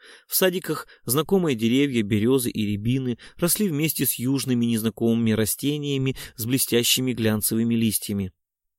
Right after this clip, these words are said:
Солнце садилось, когда Франсуа выключил перегревшийся мотор. «Дальше нам не стоит ехать на машине. Граница в километрах пяти. Тут пограничная зона.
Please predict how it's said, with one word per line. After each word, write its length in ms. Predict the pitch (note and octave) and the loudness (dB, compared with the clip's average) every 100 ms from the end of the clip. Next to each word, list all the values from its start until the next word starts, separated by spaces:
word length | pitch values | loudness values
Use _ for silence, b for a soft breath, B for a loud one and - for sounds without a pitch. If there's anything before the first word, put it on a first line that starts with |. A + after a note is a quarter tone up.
| _ _ | _ _
Солнце 440 | - - A#2+ G#2+ G2+ | -2 2 2 2 -2
садилось, 560 | G#2+ G2+ D#3+ D#3+ - b b b | -2 -2 0 0 -2 b b b
когда 240 | E3+ G#3 | 0 0
Франсуа 520 | - E3+ D3+ C3+ C#3 | 2 0 2 2 2
выключил 500 | C#3 C3+ C#3+ C3 C#3 | 2 0 -2 -2 -2
перегревшийся 760 | B2 C3 B2 A2 G#2+ - G#2+ - | 0 -2 0 -2 -2 -4 -6 -4
мотор. 460 | A2 G#2+ G#2 G2 _ _ _ _ _ _ _ _ _ _ _ _ | -6 -4 -6 -6 _ _ _ _ _ _ _ _ _ _ _ _
«Дальше 460 | A#2+ A2 E3 - G3 | -4 0 2 2 2
нам 320 | D3+ C#3 D3+ | 2 0 0
не 80 | D3+ | 0
стоит 480 | - - C#3 C#3+ - | -2 2 2 2 2
ехать 360 | B2 B2 C3+ | 0 2 -2
на 100 | B2+ | -2
машине. 640 | B2+ C3 - G#2 G2 F#2+ B B B | -4 -4 -4 -4 -4 -4 B B B
Граница 760 | A2+ B2 C3+ F#3 - - E3 D#3+ _ | 2 2 2 0 0 0 0 -4 _
в 80 | - | -4
километрах 680 | E3+ E3 C#3 D3 C#3+ C#3+ | 2 2 2 -2 -2 -6
пяти. 460 | - D3 - A#2 A2 B B | -4 -6 -2 -2 -2 B B
Тут 240 | - D3 - | -2 -2 0
пограничная 720 | E3 D3+ D3 A#2+ - B2+ B2+ | -2 0 0 0 -2 -2 -2
зона. 480 | A2+ A2 G#2 G2 | 0 0 0 -2